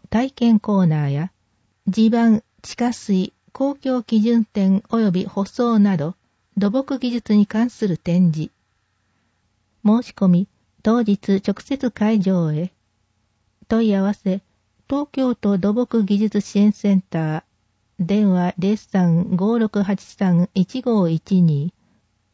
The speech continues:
ファックス零三五六八三一五一五。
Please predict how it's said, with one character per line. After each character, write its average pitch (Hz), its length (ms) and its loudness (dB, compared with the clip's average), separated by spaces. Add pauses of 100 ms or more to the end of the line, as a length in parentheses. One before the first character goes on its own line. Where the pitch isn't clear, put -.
(160)
フ 220 40 -2
ァ 208 40 2
ッ - 20 -4
ク - 100 -12
ス - 280 -8 (100)
零 202 220 0
三 175 600 0
五 220 280 0
六 208 240 -2
八 196 320 -2
三 175 440 -2
一 214 300 -2
五 202 320 0
一 185 360 -2
五。 151 400 -6